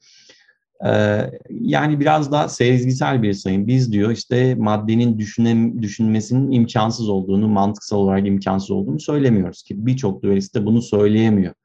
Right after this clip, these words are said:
Çünkü gösteremiyorsun. Arada nasıl bir çelişki var? Yani madde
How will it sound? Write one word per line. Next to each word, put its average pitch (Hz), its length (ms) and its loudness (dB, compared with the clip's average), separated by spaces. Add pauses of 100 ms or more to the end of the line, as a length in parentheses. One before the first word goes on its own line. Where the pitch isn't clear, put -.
(160)
Çünkü 131 240 2
gösteremiyorsun. 113 800 0 (480)
Arada 127 420 4
nasıl 135 280 2
bir 104 100 -2
çelişki 92 520 -4
var? 90 200 -2
Yani 92 280 -4
madde 107 580 0